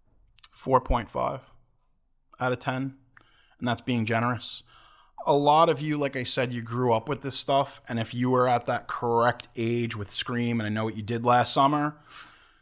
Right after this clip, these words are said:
it's kind of a part of that whole movement. And you're gonna look back at it very fondly.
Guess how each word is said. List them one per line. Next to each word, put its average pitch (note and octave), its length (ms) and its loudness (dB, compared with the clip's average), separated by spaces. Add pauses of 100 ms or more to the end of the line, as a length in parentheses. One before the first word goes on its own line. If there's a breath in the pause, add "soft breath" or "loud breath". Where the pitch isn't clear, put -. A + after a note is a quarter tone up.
(280 loud breath)
it's A#2+ 180 -4
kind B2 260 -2
of A#2 80 -2
a G#2+ 40 -8
part A#2+ 360 0
of A2 100 -2
that G#2+ 180 -2
whole A2+ 240 0
movement. A#2 560 -2 (320)
And G#2+ 500 -4
you're A2+ 160 -6
gonna A2+ 140 -2
look G#2+ 260 -6
back A2 320 -4 (420)
at A#2 200 2
it A#2 100 -8
very A#2 240 -2
fondly. C#3+ 680 -2